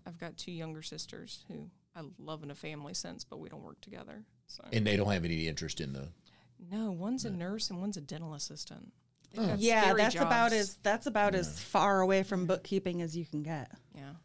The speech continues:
Speaker 2: When was it, 'cause you always refer, I refer to your dad as your dad, and you immediately say Craig. When's the last time you called him Dad?
Speaker 1: Uh, on the weekend, I just have very clear, like,
Speaker 2: <laughs>
Speaker 1: eight to five, he's Craig,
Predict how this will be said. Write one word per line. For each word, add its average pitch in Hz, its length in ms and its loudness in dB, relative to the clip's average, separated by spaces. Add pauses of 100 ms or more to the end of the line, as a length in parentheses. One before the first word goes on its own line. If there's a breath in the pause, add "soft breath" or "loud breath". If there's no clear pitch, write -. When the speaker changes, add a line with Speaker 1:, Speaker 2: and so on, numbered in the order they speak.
(320)
Speaker 2:
When 143 320 6
was 147 200 8
it, 123 100 -4
'cause 123 180 6
you 127 120 8
always 131 280 8
refer, 117 480 6
I 110 120 4
refer 127 420 6
to 120 140 2
your 98 160 6
dad 92 400 4
as 82 140 2
your 85 120 -2
dad, 90 460 2
and 82 140 -4
you 101 160 2
immediately 95 480 2
say 80 260 0
Craig. 73 560 -2 (320 soft breath)
When's 143 200 4
the 131 60 2
last 131 160 6
time 123 140 6
you 113 80 2
called 101 260 4
him 78 160 -4
Dad? 65 540 -4 (440)
Speaker 1:
Uh, 311 80 -6 (100)
on 330 180 2
the 311 60 2
weekend, 190 600 -2
I 233 180 -2
just 208 340 -6
have 254 160 -2
very 254 360 -4
clear, 254 400 -6
like, 208 340 -2
Speaker 2:
<laughs> - 40 -6
Speaker 1:
eight 233 220 -4
to 226 100 -2
five, 226 420 0
he's 214 220 -4
Craig, 208 640 -4